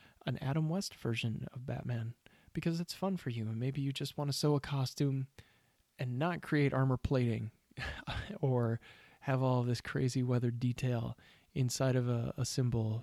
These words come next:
of a bat. Or maybe you don't want a motorcycle version of Batman. I don't know. Y-, it's really up to you. Do you really think you have to? Do you think because everybody else is doing it, everybody else is saying, "This is the way to go, this is the trend,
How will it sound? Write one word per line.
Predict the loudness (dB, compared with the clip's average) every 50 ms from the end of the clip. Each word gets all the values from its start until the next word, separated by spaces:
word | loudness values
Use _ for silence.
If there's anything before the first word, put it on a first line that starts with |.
| -6 -4
of | -4 -2
a | 0
bat. | 0 -2 -2 -4 -8 -14 _ _ -20 _ _
Or | -4 -2 0 2 2 2 2 0 0
maybe | 0 0 0 2
you | 2 2
don't | 2 2 2 2
want | 0 0 0 0
a | 0 0 0
motorcycle | 0 0 0 0 2 2 0 0 -2 -2 -2 -2 0 0 0 -2 0
version | 0 0 -2 -2 0 0 -2 -2 0 -2
of | -4 -4 -4
Batman. | -2 -4 -2 -2 -2 -4 -4 -2
I | -2 -2
don't | -2 -2 -4
know. | -4 -4 -4
Y-, | -4 -4 -4
it's | -2 -2 -4 -4 -4 -8 -12 -10 -4
really | -2 -2 0 0 -2
up | -2 -4
to | -4 -4
you. | -2 0 0 0 -2 -4 _ -20 -20 -20 -20 _ _ _ -8 -4
Do | -2 -2
you | 0 2
really | 2 2 2 0
think | 0 0 -4 -2
you | -2 -4 -4
have | -4 -6 -8 -6 -6 -6 -8 -8 -4
to? | -2 0 0 0 -2 -6 _ _ _ _ _ -20 _ _ _ _ _ _ _ _
Do | -8 -6
you | -6 -4
think | -2 -2 -2 -2 -2 -4
because | -6 -2 -2 -2 -2 -2
everybody | -2 -2 0 0 0 0 2 2
else | 0 0 -2 -4 -6
is | -8 -2
doing | 0 2 2 2 2 0
it, | -2 -4 -6 -10 -20 _ _ _ _ _ _ _ _ _ _ _ -8 -2
everybody | -2 0 2 2 2 2 2
else | 0 0 -2 -4
is | -6 -8
saying, | -4 -2 0 0 2 2 4
"This | 2 2 2 2
is | 0 2
the | 2 2
way | 2 2 0
to | 0 0
go, | 0 2 2 2 2
this | 2 0 0 -2 -4
is | -6 -4
the | -2 -2
trend, | -2 0 0 0 2 2 0 0 -2 -2 -4